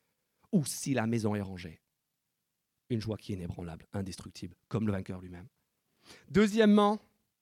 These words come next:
la peur. C'est pas juste que cette victoire ac-, donne la joie, c'est qu'elle bannit aussi la peur. Ça veut dire qu'en fait, on peut affronter la vie.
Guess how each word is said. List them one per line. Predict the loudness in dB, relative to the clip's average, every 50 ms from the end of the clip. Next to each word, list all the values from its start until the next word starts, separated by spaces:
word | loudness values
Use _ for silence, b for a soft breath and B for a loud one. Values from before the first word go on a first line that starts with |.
| _
la | -2 -2 4
peur. | 4 4 4 4 2 -2 -6 -12 _ _ _ _ _ _ _ _ _ _ _ _ _ _ _ _ _ _ _ _
C'est | -2 -2 -2
pas | 2 4 4 4
juste | 4 6 6 6 6 6 2 0
que | -4
cette | -2 -2 -2 -2
victoire | -2 -4 -6 -6 -2 0 2 2 2 0 -2 -2
ac-, | -2 -2 -2 -4
donne | -4 0 2 4 4 4 0 b b b
la | -4 -2 -2
joie, | 0 0 0 0 0
c'est | -2 -6 -6
qu'elle | -4 -2 -2
bannit | -2 2 2 2 4 4 4 2
aussi | 2 0 -2 -6 -6 -4 -4 -4 -4 -2
la | -2 -2 -2
peur. | -2 -4 -4 -4 -4 B B B B B B
Ça | -4 -2 0 2
veut | 2 2
dire | 0 0 0 0 -2 -2 _
qu'en | -2 -2 -2
fait, | 0 0 -2 -2 -2 -2 -4
on | -2 -2 -2
peut | -2 -2 -4 -4 -4 -4 -2
affronter | -2 0 0 0 0 -4 -10 -4 0 2 2 2 0 0 2 4 4 4 2 2
la | 2 2 2 4 2 0
vie. | -2 -4 -6 -6 -6 -6